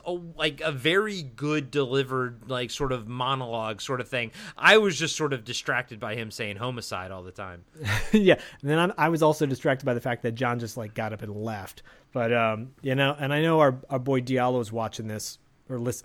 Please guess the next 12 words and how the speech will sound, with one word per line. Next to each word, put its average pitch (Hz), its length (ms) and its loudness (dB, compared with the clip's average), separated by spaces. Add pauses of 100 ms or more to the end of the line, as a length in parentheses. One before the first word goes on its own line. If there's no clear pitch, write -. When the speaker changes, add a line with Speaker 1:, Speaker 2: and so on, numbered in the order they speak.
Speaker 2:
watching 104 340 -12
this. 104 160 -14
I 120 60 -10
know 135 140 0
Diallo's 123 480 4
listening 120 460 -4
to 110 100 -10
this 101 180 -12
episode 107 400 -10
probably, 110 540 -8 (280)
and 123 120 -6
he's 143 360 -2